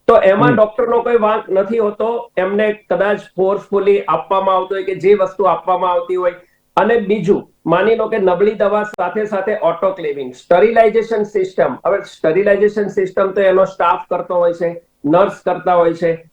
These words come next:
Speaker 1: જેને ડોક્ટર વોચ ના કરી શકે કે સ્ટરિલાઇઝેશન બરાબર થયું છે કે નહીં. સ્ટરિલાઇઝેશન નથી થયું અને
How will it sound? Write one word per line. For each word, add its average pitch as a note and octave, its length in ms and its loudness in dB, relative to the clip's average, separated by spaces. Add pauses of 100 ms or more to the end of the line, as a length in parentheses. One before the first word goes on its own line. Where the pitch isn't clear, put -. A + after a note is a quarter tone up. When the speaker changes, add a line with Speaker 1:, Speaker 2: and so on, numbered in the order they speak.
Speaker 1:
જેને F3 340 2
ડોક્ટર E3 380 0
વોચ G#3+ 360 0
ના A#3 200 -4
કરી G3+ 180 -2
શકે G3+ 280 -6
કે G#3 100 0
સ્ટરિલાઇઝેશન G3 720 2
બરાબર F#3 380 0
થયું F3+ 380 0
છે F#3 140 -2
કે F3 220 -2
નહીં. D#3+ 280 -4 (200)
સ્ટરિલાઇઝેશન G#3 840 2
નથી F3 260 0
થયું D#3+ 400 -4 (220)
અને G#3 420 0